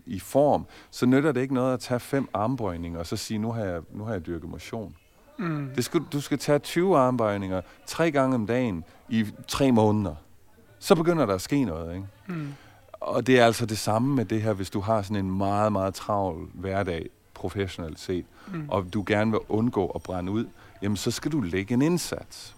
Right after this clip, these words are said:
Speaker 1: ikke?
Speaker 2: Mm.
Speaker 1: Og det er derfor, at det faktisk bliver en del af, af mit, sådan i et forretningssprog kalder man det, det der unikke salgsargument, ikke?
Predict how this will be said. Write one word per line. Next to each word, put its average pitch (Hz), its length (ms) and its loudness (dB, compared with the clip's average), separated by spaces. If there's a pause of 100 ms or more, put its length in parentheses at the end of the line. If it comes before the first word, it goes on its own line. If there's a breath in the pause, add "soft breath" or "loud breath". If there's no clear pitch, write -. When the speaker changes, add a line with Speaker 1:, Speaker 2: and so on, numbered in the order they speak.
(240)
Speaker 1:
ikke? 90 140 -10 (300 loud breath)
Speaker 2:
Mm. 170 180 -6
Speaker 1:
Og 113 140 2
det 120 120 6
er 117 40 6
derfor, 139 400 0
at 120 80 -2
det 110 100 -2
faktisk 110 440 -4
bliver 104 200 -4
en 95 140 -4
del 117 220 0
af, 85 60 -8 (140)
af 87 100 -12
mit, 101 480 -10
sådan 95 340 -8
i 90 80 -8
et 85 80 -10 (200)
forretningssprog - 880 -8
kalder 85 140 -6
man 80 160 -8
det, 80 140 -8
det 85 120 -8
der - 100 -6 (120)
unikke 101 500 -6
salgsargument, 82 920 -10
ikke? 92 160 -14